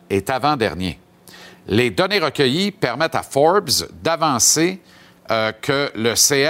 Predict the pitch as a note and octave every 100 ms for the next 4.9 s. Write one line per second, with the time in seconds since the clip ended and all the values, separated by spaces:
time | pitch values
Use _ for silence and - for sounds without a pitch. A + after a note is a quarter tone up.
0 | F3 - - - - A2+ G#2 C#3 D3+ -
1 | - G2+ F#2+ F3+ D#3+ D3 C3+ G2+ D#3 D#3
2 | - F#2 G2 F2 F#3 G3 D#3 G#2 A#2+ G#2
3 | A#2+ - - - - _ A#2 A#2 F3 F3+
4 | C3+ G#2+ G2 A#2 D#3 C#3 E3 C3+ G2